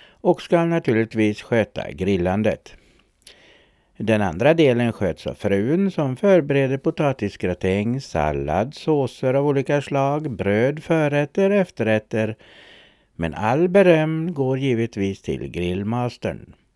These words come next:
Hur brukar då själva grillandet gå till? På inköpslistan står det en flaska färdig grillolja, skivade karrékotletter, en påse grillkål eller briketter,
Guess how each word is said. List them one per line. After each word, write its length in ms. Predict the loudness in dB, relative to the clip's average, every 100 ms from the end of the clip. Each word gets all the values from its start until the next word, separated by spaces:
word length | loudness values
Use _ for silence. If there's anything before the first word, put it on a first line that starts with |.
| _ _ -20 -20 _ _ _ _ _ _ _
Hur 160 | 6 8
brukar 380 | 8 8 8
då 220 | 6 4 2
själva 300 | 0 2 2
grillandet 640 | 2 2 0 0 -2 2
gå 160 | 0
till? 320 | 0 -4 -10 -16 _ _ -20 -20 -20 -20 _
På 100 | 0
inköpslistan 960 | 0 0 -2 0 -4 -2 0 2 0
står 280 | -2 -2 -2
det 180 | -2 -4
en 320 | -4 -6 -6
flaska 560 | -8 -6 -6 -6 -8 -4
färdig 380 | -2 -2 -2 -4
grillolja, 800 | -2 -2 -2 -2 0 0 0 -4 _ _ -20
skivade 560 | -4 -2 0 -2 -2 -4
karrékotletter, 1200 | -2 -2 -2 -4 -8 -2 -2 -2 0 2 2 -4 _ _ -20 _
en 240 | -2 0 2
påse 300 | 2 0 2
grillkål 800 | 2 2 -2 0 2 4 4 4
eller 280 | 2 0
briketter, 800 | -2 -4 -2 -4 -4 2 2 2